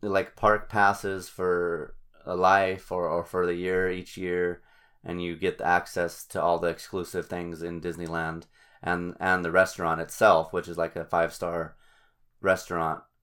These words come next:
um, Michelin star type of restaurant. So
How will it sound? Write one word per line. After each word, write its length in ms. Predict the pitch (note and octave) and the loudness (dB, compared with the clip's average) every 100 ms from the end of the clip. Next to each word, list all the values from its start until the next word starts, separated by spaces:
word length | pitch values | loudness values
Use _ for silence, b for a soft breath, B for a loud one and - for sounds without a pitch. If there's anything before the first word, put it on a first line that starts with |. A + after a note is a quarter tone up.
| - | -12
um, 440 | E2+ E2 E2+ E2 E2+ | -10 -10 -12 -10 -8
Michelin 380 | F#2+ G2 E2+ | -6 -6 -6
star 420 | E2 E2+ E2 E2 D#2+ | -6 -2 -2 -2 -4
type 220 | E2+ E2 | -6 -6
of 80 | E2 | -4
restaurant. 520 | E2+ - F2+ D#2+ D#2+ _ _ _ _ _ _ _ _ _ | -4 -4 -10 -10 -10 _ _ _ _ _ _ _ _ _
So 800 | - - F2+ E2 D#2+ D#2+ D#2+ A1+ | -16 -4 0 0 0 -4 -8 -10